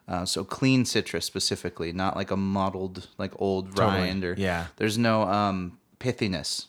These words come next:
Speaker 1: It's
Speaker 2: Mm-hmm.
Speaker 1: definitely, like, fresh fruit.
Speaker 2: Yeah, you see when, when, like, a bartender makes you a cocktail with, like, an orange peel, they do a little, they kinda twist it, and
Speaker 1: Mm-hmm.
Speaker 2: you see a little bit of that
Speaker 1: Oh, it's so
Speaker 2: sprout.
Speaker 1: nice.
Speaker 2: It's like that. It's got that kinda
Speaker 1: In a nice
Speaker 2: quality
Speaker 1: is
Speaker 2: to
Speaker 1: that
Speaker 2: it.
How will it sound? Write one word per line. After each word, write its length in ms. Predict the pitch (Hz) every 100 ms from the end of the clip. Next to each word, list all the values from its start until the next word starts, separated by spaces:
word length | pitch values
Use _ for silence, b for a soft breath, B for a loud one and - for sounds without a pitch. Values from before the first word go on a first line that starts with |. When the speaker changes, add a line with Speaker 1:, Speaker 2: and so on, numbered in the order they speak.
| -
Speaker 1:
It's 180 | 143 135
Speaker 2:
Mm-hmm. 60 |
Speaker 1:
definitely, 360 | 120 98 127 113
like, 200 | 101 -
fresh 380 | - 104 92 -
fruit. 440 | - 104 80 - -
Speaker 2:
Yeah, 100 | 120
you 100 | 113
see 160 | -
when, 120 | 131
when, 220 | 107 113 110
like, 120 | 104
a 40 |
bartender 360 | 92 101 107 101
makes 220 | 95 -
you 80 | 90
a 40 |
cocktail 400 | - 101 - 92 90
with, 120 | 87
like, 120 | 87
an 60 | 87
orange 240 | 95 87
peel, 240 | 95 85 85
they 100 | 98
do 140 | 104
a 20 |
little, 240 | 98 95 95
they 160 | 95
kinda 320 | 90 - 92
twist 320 | 85 - 107 107
it, 140 | 87
and 40 |
Speaker 1:
Mm-hmm. 200 | 110 110
Speaker 2:
you 60 | 120
see 100 | 127
a 60 | 104
little 120 | 95
bit 100 | 92
of 40 |
that 140 | 85 - - -
Speaker 1:
Oh, 80 | -
it's 140 | - -
so 160 | 117
Speaker 2:
sprout. 160 | 98 101
Speaker 1:
nice. 100 | 135
Speaker 2:
It's 160 | 127
like 160 | 135 123
that. 240 | 107 82
It's 100 | 98
got 160 | - 101
that 100 | 92
kinda 320 | 101 92 87 -
Speaker 1:
In 140 | 120
a 80 | 110
nice 160 | 107
Speaker 2:
quality 300 | 110 101 92
Speaker 1:
is 100 | 92
Speaker 2:
to 40 | 131
Speaker 1:
that 80 | 135
Speaker 2:
it. 120 | -